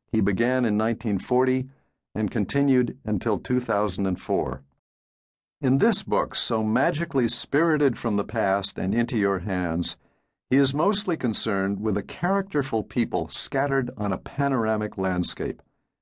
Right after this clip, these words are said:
emerging from one nightmare of the Great Depression to enter another.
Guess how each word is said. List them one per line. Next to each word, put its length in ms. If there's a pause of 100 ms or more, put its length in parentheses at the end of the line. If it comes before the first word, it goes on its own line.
(140)
emerging 480
from 220
one 240
nightmare 520
of 200
the 80
Great 240
Depression 600 (340)
to 120
enter 300
another. 500